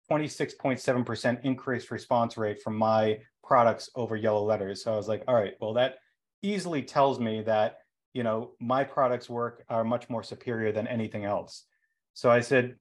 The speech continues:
"Well, I wanna get, give this to other people to get them to get more deals." So I started to kinda slowly, um, you know, open the, the product line out. And I think when I opened the doors, it was, like, the week before I was leaving my full-time job.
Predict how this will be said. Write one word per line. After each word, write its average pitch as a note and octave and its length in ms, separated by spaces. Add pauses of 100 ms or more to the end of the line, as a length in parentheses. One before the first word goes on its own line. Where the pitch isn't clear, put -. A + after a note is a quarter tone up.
"Well, B2 440 (160)
I C3 100
wanna D3 380 (220)
get, C#3 240 (280)
give C#3 160
this C#3 140
to C3 120
other B2 180
people A#2 500
to A#2 160
get A#2 240
them A#2 240
to A#2 340
get B2 200
more A2+ 140
deals." C#3 500 (500)
So B2+ 300
I B2 100
started C#3 420
to C3+ 140
kinda B2+ 240
slowly, B2+ 880
um, A#2 500
you B2 80
know, A#2 180
open B2 440
the, B2 280
the A2+ 80
product D3 400
line A#2 200
out. B2 300 (440)
And A#2 440 (200)
I A#2+ 100
think C3 260
when B2+ 140
I B2 100
opened B2+ 300
the A2 60
doors, A2 520
it A#2 100
was, G#2+ 180
like, G#2+ 260
the A2+ 80
week B2 280
before A2+ 360
I G#2+ 40
was G2+ 180
leaving G#2 280
my G2+ 140
full-time G#2+ 440
job. G#2 420